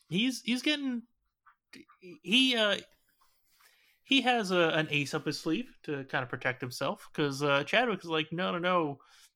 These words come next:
Hunt, you, you need to tell the council about this. Uh, they're gonna be pissed at you." And Hunt is like, "Nah, I, I have some dirt on you, and you're gonna protect me," and all that stuff, et cetera, et cetera. Um, but Frost, being the smart one in the room,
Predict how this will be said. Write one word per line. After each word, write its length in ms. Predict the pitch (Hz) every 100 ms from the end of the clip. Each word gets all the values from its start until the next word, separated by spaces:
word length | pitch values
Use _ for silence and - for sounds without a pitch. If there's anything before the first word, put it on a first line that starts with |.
| _
Hunt, 380 | 165 151 127 -
you, 200 | 165 208
you 220 | 160 180
need 200 | 196 147
to 240 | 135 123
tell 200 | 123 170
the 80 | 131
council 380 | 131 208 202 143
about 300 | 123 117 117
this. 340 | 120 120 - - _ _
Uh, 160 | - 123
they're 160 | 156 208
gonna 120 | 151
be 140 | 123
pissed 400 | - 214 208 -
at 80 | 113
you." 460 | 143 190 127 120 - - _ _ -
And 100 | 143
Hunt 220 | 147 135
is 100 | 127
like, 180 | 135 180
"Nah, 380 | 175 165 165 156
I, 220 | 175 180 _ _ -
I 80 | 220
have 120 | 202
some 160 | 185 147
dirt 220 | 175 160
on 180 | 143 143
you, 260 | 143 135
and 80 | 131
you're 140 | 127 127
gonna 120 | -
protect 400 | - 180 180 180
me," 300 | 180 175 - - _ _ _
and 240 | 180 185 170
all 160 | 143
that 160 | 127 123
stuff, 260 | - 123 120
et 80 | -
cetera, 240 | 120 113
et 80 | 113
cetera. 560 | 147 135 127 123 123 - _ _ _ -
Um, 400 | 120 113 117 117 _ _ _ _
but 160 | 139 -
Frost, 640 | - 233 143 165 - - -
being 300 | 139 135 123
the 80 | 120
smart 320 | - - 170 135
one 140 | 123
in 60 | 120
the 60 |
room, 280 | 113 127 180